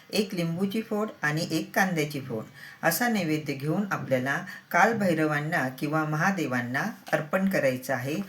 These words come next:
नारळ आणि खडीसाखर हे पण तुम्ही ठेवू शकता. नारळ तुम्ही फोडलं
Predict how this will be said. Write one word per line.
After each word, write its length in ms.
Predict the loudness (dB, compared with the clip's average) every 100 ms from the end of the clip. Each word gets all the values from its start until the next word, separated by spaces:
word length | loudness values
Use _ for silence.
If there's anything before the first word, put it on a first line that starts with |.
| -12 -6
नारळ 360 | 2 4 4 4
आणि 200 | 2 -2 -2
खडीसाखर 680 | -2 -2 -2 -2 0 0
हे 180 | 0 -2
पण 240 | -2 -2 -2
तुम्ही 400 | -2 -2 -2 -6 -8 -20 -2
ठेवू 180 | 0 0
शकता. 380 | 0 -4 -6 -10 -10 -20 -2
नारळ 360 | 4 6 6 4
तुम्ही 540 | 0 -4 -4 -6 -6
फोडलं 380 | -2 0 2 2